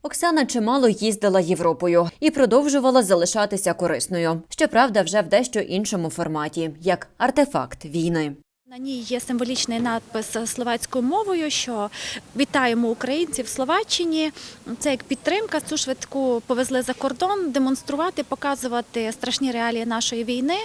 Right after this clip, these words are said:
Speaker 2: І вона там об'їздила, ну, майже всю Європу зібрала на п'ятдесят швидких кошти. Вона їздила і завдяки демонструванню організовували донати, збирали гроші. І саме таку місію виконала.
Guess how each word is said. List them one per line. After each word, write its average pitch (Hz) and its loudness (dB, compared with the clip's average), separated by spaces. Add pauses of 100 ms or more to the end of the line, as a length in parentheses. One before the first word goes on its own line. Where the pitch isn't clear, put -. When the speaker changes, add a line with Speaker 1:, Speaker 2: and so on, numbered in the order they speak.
(400)
Speaker 2:
І 247 0
вона 262 -2
там 254 2
об'їздила, 220 -2
ну, 294 2
майже 262 2
всю 254 -4
Європу 302 0
зібрала 262 -2
на 269 6
п'ятдесят 269 0
швидких 240 -2 (160)
кошти. 294 2
Вона 247 -2
їздила 240 0
і 226 -2 (300)
завдяки 233 -2
демонструванню 262 0 (200)
організовували 254 2
донати, 294 0
збирали 247 -2
гроші. 302 -2
І 240 -2
саме 269 0
таку - -4
місію 254 0
виконала. 339 0